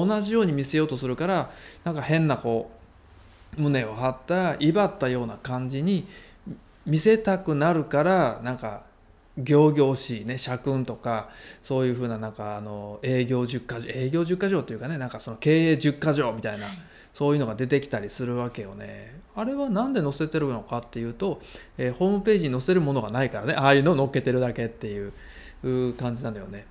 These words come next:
Speaker 1: で、あとはね、あの、これ多分ね、皆さんが思うと思うんだけど、あの、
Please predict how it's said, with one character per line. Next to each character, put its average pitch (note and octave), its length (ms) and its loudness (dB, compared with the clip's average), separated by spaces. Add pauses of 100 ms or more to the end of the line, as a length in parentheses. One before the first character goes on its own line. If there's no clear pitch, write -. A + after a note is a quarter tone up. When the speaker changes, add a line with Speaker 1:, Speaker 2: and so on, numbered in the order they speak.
(380)
Speaker 1:
で、 F3 80 -2
あ A3 100 0
と C#4+ 140 -2
は G#3+ 100 2
ね、 A#2+ 360 -2
あ B2 160 -4
の、 A#2+ 280 -6
こ - 80 -2
れ B3+ 60 -2
多 C4 160 0
分 A#3 120 0
ね、 D3 80 0
皆 G#3 240 2
さ B3 200 0
ん D#3 100 -2
が A2+ 300 0
思 C3+ 240 0
う B2+ 40 -4
と A#2 120 -6
思 G#2+ 180 -6
う G#2 40 -8
ん G2+ 100 -12
だ G#2 80 -12
け A2 100 -8
ど、 A#2 340 -4
あ B2 160 -2
の、 A#2 540 -6